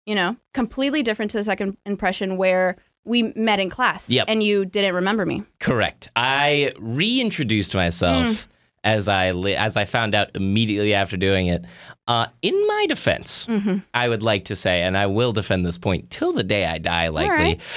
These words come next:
Speaker 1: right.
Speaker 2: Um, it turns out that in, uh, classroom fluorescent lighting at eight fifteen in the morning, uh, wearing regular people clothes instead of, um,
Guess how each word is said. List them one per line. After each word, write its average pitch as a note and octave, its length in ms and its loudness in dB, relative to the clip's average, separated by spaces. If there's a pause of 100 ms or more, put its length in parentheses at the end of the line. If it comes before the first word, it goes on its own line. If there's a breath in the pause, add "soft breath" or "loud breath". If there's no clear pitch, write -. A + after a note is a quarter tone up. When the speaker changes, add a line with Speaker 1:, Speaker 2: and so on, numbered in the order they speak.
(200 loud breath)
Speaker 1:
right. A#2+ 360 2
Speaker 2:
Um, G2+ 300 0 (840)
it E3+ 180 0
turns F#4+ 400 0
out D3+ 300 0
that B2+ 240 0
in, C#3 720 0
uh, G#2 420 2
classroom F#3+ 560 -2
fluorescent B2+ 560 0
lighting A2+ 380 2
at F2+ 180 -2
eight A#2+ 180 0
fifteen A#2+ 400 0
in A2+ 120 2
the G2+ 80 2
morning, A#2+ 500 0 (400 loud breath)
uh, G#2 220 2
wearing A#2 360 0
regular C#3+ 440 0
people G#2 260 -2
clothes F#2+ 460 2
instead G2+ 440 0
of, G2 380 2
um, F2+ 760 2